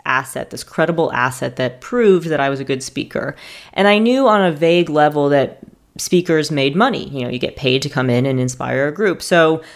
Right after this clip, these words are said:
I decided right after col-, or a year after college to start pitching people. And I have a podcast episode about this.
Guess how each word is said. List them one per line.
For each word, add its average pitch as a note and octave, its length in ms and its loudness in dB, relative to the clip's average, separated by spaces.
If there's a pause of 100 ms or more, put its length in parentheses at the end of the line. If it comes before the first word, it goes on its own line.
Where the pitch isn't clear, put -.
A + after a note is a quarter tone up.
(260)
I F3+ 300 0
decided D3 880 -2
right C#3+ 100 2
after C#3 280 -2
col-, C#3 340 -4
or D#3 80 2
a D#3 60 2
year D#3 180 2
after D3 180 0
college C3+ 460 -2
to C#3+ 120 -10
start C3+ 540 0
pitching C3 880 -2
people. C3+ 240 -4
And C3+ 80 0
I C#3 40 0
have D#3 180 0
a D#3 40 -2
podcast C3 600 -4
episode B2+ 400 -4
about B2 360 -4
this. - 440 -4